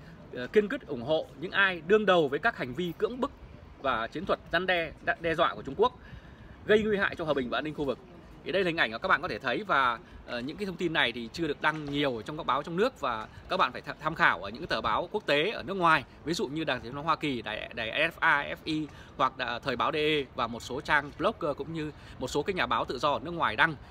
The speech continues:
Ờ, và thì các bạn sẽ thấy rất rõ cái điều này, ờ, đang được, ờ, diễn ra. Và cho đến thời điểm này thì chỉ có thấy Mỹ là trực tiếp lên tiếng ủng hộ Việt Nam, ờ, trong cái việc, ờ, đấu tranh chống cái sự bành trướng của bá,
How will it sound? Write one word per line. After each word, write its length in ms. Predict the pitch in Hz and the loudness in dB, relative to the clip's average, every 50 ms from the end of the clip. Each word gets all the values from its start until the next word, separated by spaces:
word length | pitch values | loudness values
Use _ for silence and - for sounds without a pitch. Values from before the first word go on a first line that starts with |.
| - - - - | -18 -18 -16 -12
Ờ, 160 | 117 113 110 | -10 -10 -8
và 300 | 104 117 110 110 104 98 - - - - - | -6 -6 -4 -4 -6 -8 -10 -14 -16 -12 -8
thì 60 | - | -4
các 100 | - 170 | -2 0
bạn 140 | 165 120 123 | 0 0 -2
sẽ 100 | - - | -2 -2
thấy 200 | - 131 127 151 | -2 0 0 0
rất 140 | 226 254 - | -2 0 2
rõ 260 | 185 170 160 202 220 220 | 2 2 2 0 -2 -2
cái 60 | 208 | -2
điều 120 | 156 127 | -2 0
này, 280 | 117 127 113 110 101 98 - - | 0 0 0 0 -2 -6 -12 -12
ờ, 120 | - - 113 | -12 -10 -4
đang 260 | 127 135 139 139 143 139 | 0 2 2 2 0 -4
được, 140 | 120 - | -8 -8
ờ, 120 | - 104 104 | -8 -8 -6
diễn 180 | 110 143 175 | -6 -4 2
ra. 240 | 175 180 175 170 156 - - - - - - | 4 6 6 6 4 2 -4 -18 -16 -4 2
Và 240 | 147 165 175 175 170 | 4 4 4 4 2
cho 140 | - 226 | 2 2
đến 120 | 208 220 214 | 2 2 2
thời 80 | 233 | 2
điểm 140 | 170 147 120 | 0 0 2
này 220 | 131 143 135 127 123 - - - - - - | 4 4 4 2 0 -6 -12 -18 -10 -4 0
thì 180 | 185 180 170 | 2 2 2
chỉ 200 | - 185 156 120 - | 0 0 -2 0 2
có 120 | 147 160 | 2 2
thấy 140 | 170 175 165 | 2 2 -2
Mỹ 400 | 208 185 175 220 247 262 311 311 - - - - - - - - | -2 -2 0 0 0 0 -2 -6 -6 -10 -18 -18 -18 -16 -12 -8
là 80 | 127 | -4
trực 240 | 127 - 196 - - | 2 2 2 2 2
tiếp 180 | - 170 - - - - - - | 2 2 2 0 -2 -10 -18 -12
lên 240 | 127 127 151 180 180 | -6 -2 0 0 0
tiếng 280 | 165 175 165 180 254 311 - - - | 2 0 0 0 -2 -6 -12 -12 -6
ủng 140 | - 139 127 | -6 -4 0
hộ 120 | 139 156 | 0 0
Việt 180 | 123 127 127 - | 0 -2 -2 2
Nam, 260 | 156 156 151 151 147 - - - - - - | 4 4 4 4 0 -6 -16 -20 -20 -16 -10
ờ, 200 | 113 123 117 117 | -6 -6 -4 -2
trong 180 | - 170 170 | 0 0 0
cái 80 | 160 170 | 0 0
việc, 200 | 170 160 120 - | -2 -2 -2 -4
ờ, 180 | 113 113 110 - - - - - 127 120 117 120 | -6 -10 -10 -10 -14 -18 -20 -18 -16 -14 -8 -2
đấu 160 | 143 160 214 | 0 0 2
tranh 300 | 208 226 196 180 165 151 139 - - - | 4 4 4 2 2 -6 -12 -16 -10 -2
chống 240 | - 170 170 247 330 330 - | 0 0 0 0 -4 -6 -8
cái 80 | 208 | -8
sự 180 | - - - - | -6 -6 -4 -2
bành 180 | - 139 131 | -2 -2 -2
trướng 240 | 131 - 156 160 233 277 - | 0 -2 -2 -2 -2 -4 -6
của 140 | 139 117 104 | -6 -6 -4
bá, 100 | 107 | -4